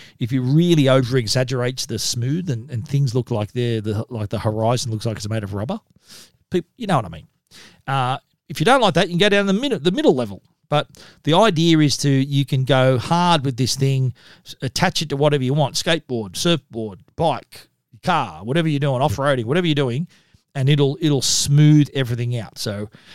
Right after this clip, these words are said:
it does, uh, it does look a lot better when compared side by side to the previous, which you can see in that video that I told, spoke to you about.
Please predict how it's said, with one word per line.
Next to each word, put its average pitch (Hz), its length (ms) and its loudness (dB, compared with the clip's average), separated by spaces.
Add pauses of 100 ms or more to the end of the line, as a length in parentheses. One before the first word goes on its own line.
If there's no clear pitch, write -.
(240)
it 127 160 -4
does, 135 360 0
uh, 120 340 0
it 123 140 -10
does 127 240 -2
look 135 400 0
a 135 40 -8
lot 127 280 -4
better 127 180 -2
when 123 180 -4
compared 123 440 -4
side 127 260 0
by 117 140 -2
side 117 300 -4
to - 60 -10
the 107 80 -12
previous, 127 440 -2
which 117 160 -4
you 120 60 -4
can 117 100 -2
see 123 260 -2
in 110 60 -6
that 110 160 -8
video 113 340 -4
that 104 120 -6
I 98 120 -8
told, 127 300 -4
spoke 135 260 -2
to - 120 -6
you 107 80 -4
about. 90 200 -14